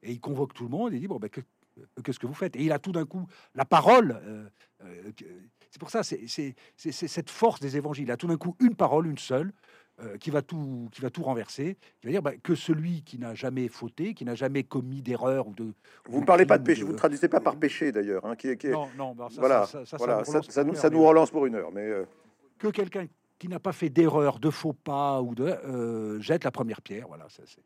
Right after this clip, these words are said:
Speaker 1: et tout d'un coup, bah,
Speaker 2: Et
Speaker 1: c'est
Speaker 2: alors,
Speaker 1: fini.
Speaker 2: et alors le
Speaker 1: C'est,
Speaker 2: texte
Speaker 1: c'est
Speaker 2: est extraordinaire parce que il, le texte dit, euh, euh, ils, et ils commencèrent à partir en, en commençant par les plus vieux. C'est-à-dire que, euh,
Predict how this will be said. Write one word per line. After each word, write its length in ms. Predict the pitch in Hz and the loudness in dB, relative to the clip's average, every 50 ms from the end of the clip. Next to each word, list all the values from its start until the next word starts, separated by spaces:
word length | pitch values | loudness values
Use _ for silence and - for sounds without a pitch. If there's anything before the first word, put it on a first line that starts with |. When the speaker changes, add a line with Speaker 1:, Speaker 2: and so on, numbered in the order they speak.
| _ - | _ -20
Speaker 1:
et 60 | 104 | -16
tout 120 | - 165 | -10 -6
d'un 140 | 160 147 139 | -4 -4 -4
coup, 220 | 131 - 147 185 208 | -4 -4 -6 -6 -6
bah, 200 | 151 117 110 104 | -6 -8 -10 -12
Speaker 2:
Et 480 | 98 92 85 - - _ - - - | -16 -20 -20 -20 -20 _ -12 -2 4
Speaker 1:
c'est 40 | 117 | 6
Speaker 2:
alors, 160 | 135 143 139 - | 8 8 6 6
Speaker 1:
fini. 140 | - 175 | 4 6
Speaker 2:
et 40 | 135 | 8
alors 140 | 131 139 143 | 8 8 8
le 80 | 139 127 | 6 6
Speaker 1:
C'est, 60 | - | 6
Speaker 2:
texte 180 | 160 151 - | 4 4 6
Speaker 1:
c'est 60 | - 143 | 4 2
Speaker 2:
est 20 | |
extraordinaire 520 | 120 - - 135 123 117 120 131 160 160 | 2 2 2 0 2 2 4 4 4 4
parce 140 | - 127 110 | 4 2 -2
que 80 | - 135 | -2 -4
il, 100 | 123 110 - 139 120 | -6 -2 0 0 0
le 120 | 123 123 | 0 0
texte 320 | 113 - 143 123 - - - | 0 2 2 2 2 0 -2
dit, 280 | 117 107 123 143 147 | -2 0 0 2 2
euh, 200 | 143 123 110 107 - - - - - _ - | 4 4 4 2 0 -4 -10 -20 -14 _ -2
euh, 140 | 104 110 117 | 0 0 0
ils, 200 | 156 143 127 123 - | 0 -2 -6 -8 -8
et 180 | 170 165 139 123 | -6 -4 -2 -2
ils 140 | 123 117 - | -4 -4 -2
commencèrent 480 | - 143 127 131 131 - - 139 117 | 0 0 2 2 0 2 2 2 2
à 80 | 117 - | 2 2
partir 560 | - 117 - - - 135 139 143 147 - - - 107 - - | 2 -4 -4 -4 -10 -4 0 0 0 0 -2 -10 -12 -14 -8
en, 140 | - 107 117 - | -6 -6 -4 -4
en 100 | 123 110 | -4 -2
commençant 400 | - 127 120 123 117 - 135 113 | 0 0 2 0 0 0 -2 0
par 120 | 120 110 | 0 0
les 100 | 110 98 | -2 -2
plus 160 | - - 131 | -6 -8 -12
vieux. 380 | 117 107 107 123 135 127 101 - - - - _ _ | -12 -8 -2 -2 0 0 -2 -4 -8 -20 -20 _ _
C'est-à-dire 180 | - 95 - - | -10 -10 -8 -4
que, 360 | 113 110 110 98 92 - 139 | -4 -4 -4 -6 -6 -8 -8
euh, 60 | 120 | -8